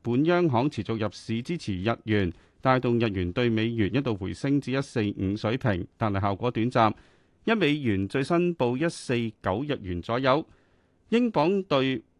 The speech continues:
美元反覆，最新喺一點一三附近。歐元對美元就喺零點九八七左右。人民幣匯價下挫，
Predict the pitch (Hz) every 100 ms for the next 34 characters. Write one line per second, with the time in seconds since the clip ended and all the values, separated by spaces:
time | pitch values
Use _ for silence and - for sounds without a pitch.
0 | _ - 110 120 127 101 90 113 113 147
1 | 185 175 _ _ _ _ _ _ _ _
2 | - 151 190 185 147 160 190 - 120 143
3 | 156 - 160 151 151 113 104 113 107 -
4 | _ _ _ _ _ _ _ _ _ _
5 | _ _ 190 233 240 175 107 107 147 135
6 | 135 98 92 117 131 160 - 107 90 90
7 | 110 117 143 107 120 113 - 151 - 101
8 | 117 120 151 _ _ _ _ _ _ _
9 | 131 117 120 123 156 147 147 147 156 139
10 | 131 156 156